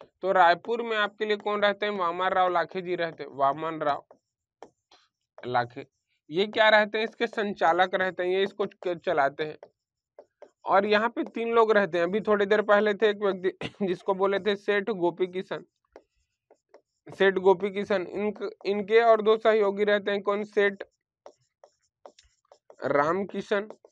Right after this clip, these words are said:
और एक रहते हैं से-, सेठ बालकिशन। ये तीनों कोई क्या करते हैं, मिलके एक भवन दान करते हैं कि आप इसी भवन में क्या करो, इनको संचालित करो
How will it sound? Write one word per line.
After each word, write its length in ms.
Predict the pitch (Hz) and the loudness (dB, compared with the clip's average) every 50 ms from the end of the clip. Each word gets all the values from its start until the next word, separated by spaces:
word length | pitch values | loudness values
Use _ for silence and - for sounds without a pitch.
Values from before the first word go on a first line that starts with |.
| _ _ _ _ _ _ _ _ _ _ _ _ - _ _ _ _ _ | _ _ _ _ _ _ _ _ _ _ _ _ -20 _ _ _ _ _
और 120 | - 143 160 | -4 0 0
एक 200 | 170 175 175 185 | 0 0 0 0
रहते 280 | 180 190 190 180 190 | -2 -2 -2 -4 -6
हैं 80 | 190 196 | -8 -8
से-, 460 | 196 _ 190 190 190 185 - - 143 | -6 _ -2 -2 -2 -2 -4 -8 -12
सेठ 420 | 156 _ - 180 185 196 196 190 - _ _ - _ _ _ _ _ _ _ _ - - _ _ _ _ _ _ _ _ _ _ _ _ _ _ - _ _ _ _ | -14 _ -2 0 0 0 -2 -6 -18 _ _ -20 _ _ _ _ _ _ _ _ -20 -20 _ _ _ _ _ _ _ _ _ _ _ _ _ _ -20 _ _ _ _
बालकिशन। 680 | - 147 143 139 147 156 165 151 - 160 160 - 147 - _ _ _ _ _ _ _ _ _ _ _ _ _ - _ _ _ - _ _ | -6 0 2 4 4 4 0 -4 -10 -12 -10 -12 -14 -14 _ _ _ _ _ _ _ _ _ _ _ _ _ -20 _ _ _ -20 _ _
ये 200 | 165 180 214 233 | -4 -2 -2 -2
तीनों 480 | 233 _ - 214 208 208 208 214 226 220 | -2 _ -4 -2 -2 0 2 2 0 0
कोई 240 | 220 - 220 226 | 2 0 0 0
क्या 240 | 208 208 214 202 202 | 2 2 2 2 2
करते 320 | 202 208 208 202 196 208 208 | 4 2 0 0 -2 -6 -6
हैं, 60 | 214 | -6
मिलके 320 | 214 202 202 208 202 208 214 | -4 -4 -6 -6 -4 -4 -4
एक 180 | 208 202 185 | -4 -4 -4
भवन 340 | 180 185 180 175 175 185 180 | -4 -2 0 0 0 -2 -2
दान 220 | 175 170 175 175 | -2 -2 -2 -2
करते 280 | 165 165 165 165 165 160 | -4 -4 -6 -6 -10 -14
हैं 180 | 156 160 165 _ _ | -16 -16 -18 _ _
कि 120 | - 185 185 | -2 2 4
आप 220 | 185 190 202 220 | 4 4 4 2
इसी 260 | 196 202 202 - 214 | -8 -8 -8 -8 -8
भवन 320 | 202 196 202 202 196 196 196 | -6 -4 -2 -2 -2 -2 -4
में 200 | 196 190 190 185 | -4 -8 -6 -2
क्या 160 | 190 185 190 | 0 0 0
करो, 340 | 185 - 190 185 190 190 190 | 2 0 0 0 0 -2 -4
इनको 240 | 196 185 - 190 | -6 -6 -8 -10
संचालित 720 | 175 _ _ _ _ 180 175 180 156 156 160 160 175 175 | -10 _ _ _ _ -8 -8 -4 -2 -2 -2 -2 -4 -6
करो 260 | - 185 175 190 202 | -2 0 0 0 0